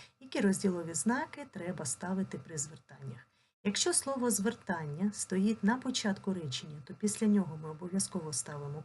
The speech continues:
кому. Якщо звертання стоїть всередині речення, з обох боків виділяємо комами. Якщо звертання стоїть в кінці речення, то перед ним ми ставимо кому.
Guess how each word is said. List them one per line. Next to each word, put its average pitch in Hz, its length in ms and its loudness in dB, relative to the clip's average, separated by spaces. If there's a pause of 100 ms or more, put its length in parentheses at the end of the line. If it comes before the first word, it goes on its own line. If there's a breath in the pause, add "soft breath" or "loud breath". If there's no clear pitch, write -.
кому. 160 360 -2 (720)
Якщо 185 360 0
звертання 254 580 4
стоїть 180 420 -2
всередині 202 720 2
речення, 147 500 -6
з 147 100 -2
обох 202 280 4
боків 175 500 0
виділяємо 180 760 0
комами. 214 420 4 (420 soft breath)
Якщо 170 300 0
звертання 220 560 4
стоїть 196 440 2
в - 40 -20
кінці 226 380 0
речення, 302 480 -4
то 156 120 -4
перед 156 440 -4
ним 220 140 8
ми 202 80 6
ставимо 156 600 -6 (840)
кому. 143 360 2